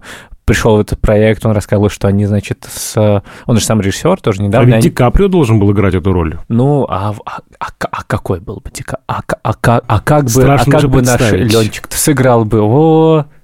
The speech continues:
Speaker 2: Так,
Speaker 1: о.
Speaker 2: ну-ка, хватит фамильярности.
Speaker 1: Хорошо, ладно.
Speaker 2: Хватит.
Speaker 1: Нет, нет, очень люблю Леонардо Ди Каприо, он бы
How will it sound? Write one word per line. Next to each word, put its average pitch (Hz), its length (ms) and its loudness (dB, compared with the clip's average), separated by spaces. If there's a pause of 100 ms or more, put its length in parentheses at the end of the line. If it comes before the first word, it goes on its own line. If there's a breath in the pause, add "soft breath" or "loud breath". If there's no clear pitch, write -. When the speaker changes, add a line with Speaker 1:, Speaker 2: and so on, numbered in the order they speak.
(140)
Speaker 2:
Так, 113 120 2
Speaker 1:
о. 123 60 4
Speaker 2:
ну-ка, 143 200 4
хватит 151 260 2
фамильярности. 120 680 2
Speaker 1:
Хорошо, 104 180 0
ладно. 101 200 0
Speaker 2:
Хватит. 117 340 2
Speaker 1:
Нет, 143 260 2
нет, 107 160 0
очень 117 200 0
люблю 107 160 2
Леонардо 95 360 2
Ди 95 120 -2
Каприо, 160 400 2
он 127 240 0
бы 123 240 0